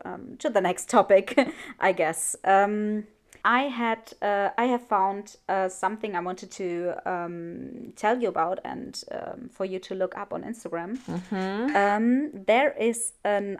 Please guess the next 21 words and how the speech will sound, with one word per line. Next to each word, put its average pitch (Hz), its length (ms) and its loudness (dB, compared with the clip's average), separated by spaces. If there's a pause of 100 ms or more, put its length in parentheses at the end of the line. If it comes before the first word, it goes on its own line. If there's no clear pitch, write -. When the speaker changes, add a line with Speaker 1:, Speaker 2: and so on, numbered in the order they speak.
Speaker 1:
artist 294 600 -2
from 220 540 -2
Paris. 196 840 -2 (380)
Her 214 120 0
name 202 260 -2
is 262 160 -2
Catherine 277 760 0 (180)
Neuville, 226 760 2 (760)
Speaker 2:
Okay. 160 380 2
Speaker 1:
if 247 80 0
I 247 80 4
pronounce 247 460 0
that 247 140 0
correctly. 226 540 2 (440)
Um, 214 280 6
her 220 140 6
Instagram 247 480 0
is 220 200 -6 (180)
at 196 340 2
Catherine 226 540 -2
Neuville 196 340 2